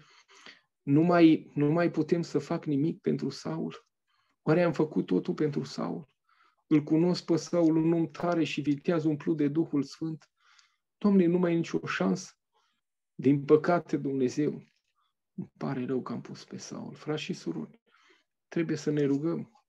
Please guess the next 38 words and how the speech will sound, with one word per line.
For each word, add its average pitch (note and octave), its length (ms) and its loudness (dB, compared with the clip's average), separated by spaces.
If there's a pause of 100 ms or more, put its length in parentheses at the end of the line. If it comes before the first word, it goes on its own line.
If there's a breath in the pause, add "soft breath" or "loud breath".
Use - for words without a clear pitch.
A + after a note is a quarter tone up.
(120)
să - 200 -4
mijlocim, C3 800 0 (960 soft breath)
să - 200 -6
strigăm D3 500 -2
la D#3 120 -2
Dumnezeu. C#3 720 -6 (920)
Un C#3 180 2
om D#3+ 260 6
al D3+ 140 8
lui C#3+ 100 0
Dumnezeu, C#3+ 440 2
un D3+ 80 0
creștin D3+ 680 -4
de C#3 100 0
adevărat C#3+ 400 2
și - 100 -4
autentic, C#3 400 2
se C#3 180 -2
duce D3 260 0
acolo C#3 280 2
în C3 140 0
mudăiță B2 440 -2
ascunsă C3 520 -4
și - 160 -8
strigă C#3+ 380 -6
către - 300 -8
Dumnezeu, A#2+ 500 -4
să B2+ 120 -10
zice, B2 160 -6
„Doamne, - 540 -8 (800)
ai E3 160 -4
milă C#3 220 0
și - 140 -4 (280)
de B2+ 80 2
cei A#2+ 240 -2
dragi A2+ 400 -8
ai - 60 -8
noștri. - 480 -16